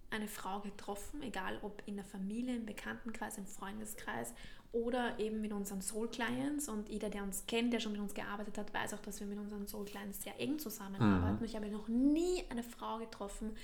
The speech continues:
Speaker 1: die wirklich vollen Herzens sagen kann und voller Begeisterung,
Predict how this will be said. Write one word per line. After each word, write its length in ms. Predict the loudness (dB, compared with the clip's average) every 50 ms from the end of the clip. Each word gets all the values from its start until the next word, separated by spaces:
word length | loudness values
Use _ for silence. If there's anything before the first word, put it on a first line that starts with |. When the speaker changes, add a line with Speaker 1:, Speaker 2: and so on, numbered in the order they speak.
| -8 -8 -8 -10 -10 -10 -10 -6 -4 -2
Speaker 1:
die 340 | 0 0 2 0 0 -2 -4 -6 -6 -6 -6 -6 -6 -6 -2 2
wirklich 500 | 4 4 4 4 2 0 0 -2 -2 -4 -4 -6 -4 -2
vollen 580 | 0 0 0 0 0 -2 -2 0 0 -2 -2 -4
Herzens 720 | -4 -2 -2 -2 0 -2 -2 0 0 0 0 0 0 0 0
sagen 340 | -2 -2 -2 -2 0 0 0
kann 180 | 0 -2 -2
und 120 | -2 -4 -4 -6 -4 -2
voller 320 | 0 0 0 0 0 -2 -2
Begeisterung, 1160 | -4 -6 -6 -4 -2 -2 -2 -2 -2 0 2 2 2 2 0 0 0 0 0 2 2 0 0